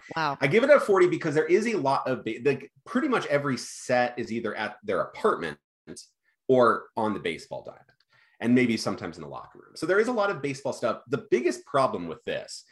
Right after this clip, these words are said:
Speaker 2: which it really should probably be, like, a thirty or a thirty-five, but I'm gonna be generous 'cause I don't wanna completely demolish this film right off the gate. But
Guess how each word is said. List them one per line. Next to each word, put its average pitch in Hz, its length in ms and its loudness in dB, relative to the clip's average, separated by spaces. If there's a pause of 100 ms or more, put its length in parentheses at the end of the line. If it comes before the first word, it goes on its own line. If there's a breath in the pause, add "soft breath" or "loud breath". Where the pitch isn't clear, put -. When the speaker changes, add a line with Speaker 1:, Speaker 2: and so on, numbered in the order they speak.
Speaker 2:
which 131 140 0
it 147 120 -4
really 185 240 4
should 135 200 -2
probably 143 380 -6
be, 139 160 -8
like, 127 200 -10
a 113 160 -16
thirty 113 480 -6
or 98 80 -8
a 98 40 -12
thirty-five, 104 680 -2
but 123 80 2
I'm 143 80 2
gonna 151 120 2
be 135 120 0
generous 107 500 0
'cause 90 140 -16
I 92 60 -6
don't 92 140 -8
wanna 87 300 -6 (600)
completely 87 760 -6 (120)
demolish 87 340 -6
this 87 100 -16
film 82 200 -8
right 107 220 2
off - 180 2
the 76 80 -6
gate. 69 300 -12 (400 soft breath)
But 104 180 2